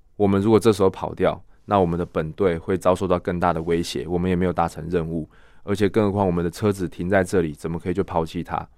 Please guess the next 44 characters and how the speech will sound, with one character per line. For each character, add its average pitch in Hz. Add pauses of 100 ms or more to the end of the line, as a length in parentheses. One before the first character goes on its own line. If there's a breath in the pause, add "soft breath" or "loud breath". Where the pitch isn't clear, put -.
(220)
但 143
是 143
他 143
也 107
顾 123
及 98
了 90
他 101
的 95
成 80
员， 80 (380)
他 117
就 117
自 117
己 92
一 87
个 101
人 85
开 104
始 92
搬 90
弹 85
药， 87 (440 soft breath)
一 113
直 98
搬 98
弹 95
药 92
上 87
车， 87
说 98
：“没 107
关 113
系， 113
你 104
们 92
先 101
回 92
去 92
吧， 82
我 85
留 82
下 82
来。” 55